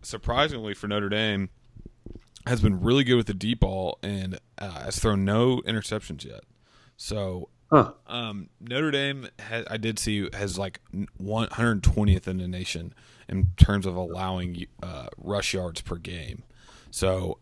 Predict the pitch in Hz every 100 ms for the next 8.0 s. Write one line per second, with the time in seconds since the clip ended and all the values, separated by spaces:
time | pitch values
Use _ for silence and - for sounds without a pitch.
0 | _ _ _ _ _ - - - 92 87
1 | 113 117 117 104 95 90 95 95 87 90
2 | 101 92 90 87 90 90 87 90 87 85
3 | 85 80 82 - 90 87 - - 85 82
4 | 76 69 67 64 58 - - - - -
5 | 104 95 - - - - 95 110 117 117
6 | - 123 127 127 85 - - 113 110 120
7 | 117 110 104 104 104 98 101 104 104 92